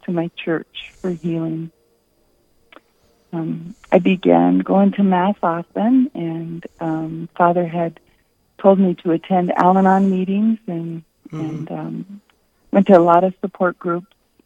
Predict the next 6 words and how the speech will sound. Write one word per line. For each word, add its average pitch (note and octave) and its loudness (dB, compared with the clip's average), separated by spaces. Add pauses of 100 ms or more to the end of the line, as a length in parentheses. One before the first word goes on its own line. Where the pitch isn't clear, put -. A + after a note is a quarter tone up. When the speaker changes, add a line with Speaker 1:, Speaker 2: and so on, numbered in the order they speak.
Speaker 1:
Um, D#3+ -12 (200)
and F3+ 0
I F3 -2
frequented G#3+ 0
the F3+ -4 (100)
sacrament, F3 -2